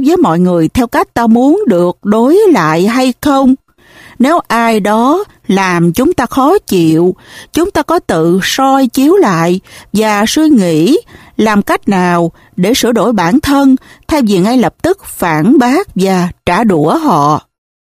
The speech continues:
Chúng ta cũng có thể quán chiếu về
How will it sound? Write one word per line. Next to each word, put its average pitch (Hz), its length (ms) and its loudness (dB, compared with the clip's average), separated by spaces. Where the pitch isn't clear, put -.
Chúng 320 200 0
ta 269 120 -4
cũng 185 200 -2
có 302 140 0
thể - 180 0
quán 269 320 0
chiếu 262 380 2
về 190 480 0